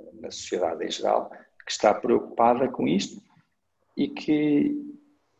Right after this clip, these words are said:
e que, e que quer também ter um papel e intervir, e, e, e eu acho que isto é, é, é fundamental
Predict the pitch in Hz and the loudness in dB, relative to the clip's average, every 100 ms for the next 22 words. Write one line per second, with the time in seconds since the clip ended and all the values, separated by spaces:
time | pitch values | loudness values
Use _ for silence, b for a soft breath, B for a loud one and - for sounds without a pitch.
0 | _ _ _ - - - - - - - | _ _ _ -10 -8 -8 -10 -10 -10 -12
1 | - 147 147 143 - 143 147 139 147 123 | 2 4 6 2 0 0 0 0 0 2
2 | 127 185 269 180 127 - 92 127 214 - | 4 6 6 4 2 0 2 4 2 0
3 | 113 95 90 - 104 - 80 - 87 90 | 0 0 0 -2 -8 -10 -14 -14 -8 -2
4 | 98 110 - 101 - - - 120 131 135 | -2 -2 -6 -8 -10 -8 -6 -4 -6 -8
5 | - 113 110 - - - - 113 117 110 | -8 -6 -6 -8 -10 -14 -6 0 2 2
6 | 98 101 104 117 - - | 2 2 4 4 0 -8